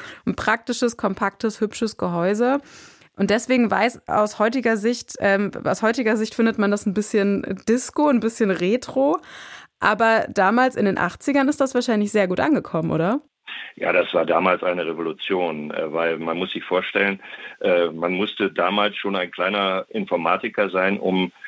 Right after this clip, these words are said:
Speaker 2: die I-B-M-P Cs bedienen zu können. Und diese grafische Oberfläche, mit der der Mac oder der Macintosh, hieß er ja damals noch, in das Leben eintrat,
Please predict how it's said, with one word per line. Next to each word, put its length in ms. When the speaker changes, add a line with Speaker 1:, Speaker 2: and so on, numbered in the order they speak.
Speaker 2:
die 100
I-B-M-P 680
Cs 320
bedienen 420
zu 160
können. 440
Und 220
diese 200
grafische 560
Oberfläche, 560
mit 180
der 100
der 140
Mac 300
oder 220
der 100
Macintosh, 680
hieß 180
er 60
ja 100
damals 340
noch, 280
in 140
das 220
Leben 260
eintrat, 560